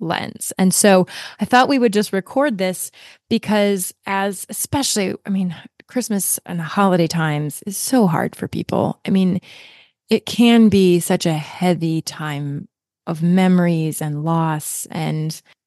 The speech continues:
sadness and grieving what could have been. And so I think it's perfect to help people look at maybe the stages that they can go through to perhaps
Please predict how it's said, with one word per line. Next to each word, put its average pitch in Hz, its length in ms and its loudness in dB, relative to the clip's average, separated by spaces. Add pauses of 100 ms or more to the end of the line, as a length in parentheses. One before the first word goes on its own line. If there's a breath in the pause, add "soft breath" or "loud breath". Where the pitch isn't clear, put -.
sadness 180 1120 4
and 180 340 -2
grieving 175 800 0
what 170 300 -2 (240)
could 208 240 -4
have 165 160 -6
been. 151 280 -6 (1300)
And 214 160 2
so 190 500 0 (360)
I 196 100 -4
think 208 240 -6
it's 208 120 -8
perfect - 520 -8 (260)
to 196 220 2
help 190 340 0 (100)
people 175 640 -4 (360)
look 196 380 -4
at 190 120 -4
maybe 185 300 -6
the 165 140 -8
stages 180 840 -2
that - 180 -10
they 175 140 -4
can 165 220 -8
go 180 260 2
through 160 400 -4
to 196 220 -2 (440 loud breath)
perhaps 403 720 -4